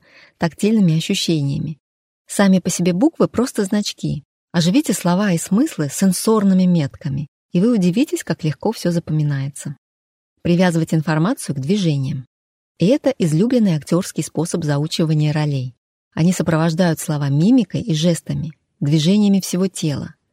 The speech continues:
А это всё та же мышечная память, она очень прочная. Привязывать информацию к тону голоса. Ещё один способ, придуманный актёрами. Заучивать по голосам можно не только пьесу или сценарий.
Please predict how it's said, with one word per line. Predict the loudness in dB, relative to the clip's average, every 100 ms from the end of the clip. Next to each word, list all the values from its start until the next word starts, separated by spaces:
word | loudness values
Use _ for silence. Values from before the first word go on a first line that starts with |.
| _
А | -4 -2
это | 0 0
всё | 0 -2
та | -2 0
же | 2
мышечная | 2 0 -2 -2 -2
память, | -4 -4 -6 -8 -4
она | -2 0
очень | 0 0 -2
прочная. | -2 -2 -4 -6 -10 -12 -14 _ _ _ _ _ _ _
Привязывать | 0 2 2 2 2
информацию | 0 2 0 0 -2 -4
к |
тону | -2 0 2 0
голоса. | -2 -2 -4 -8 -10 -12 _ _ _ _ _ _
Ещё | -2 2 2
один | 2 0
способ, | 0 0 0 -4 0
придуманный | 0 2 2 2 0
актёрами. | -2 -4 -2 -2 -6 -8 _ _ -2
Заучивать | 2 2 2 0 0
по | 2
голосам | 2 2 0 2
можно | 4 4 4 4
не | 2
только | 2 0 -2 -4
пьесу | 2 2 0 -2
или | 0 0
сценарий. | 0 0 0 0 -6 -12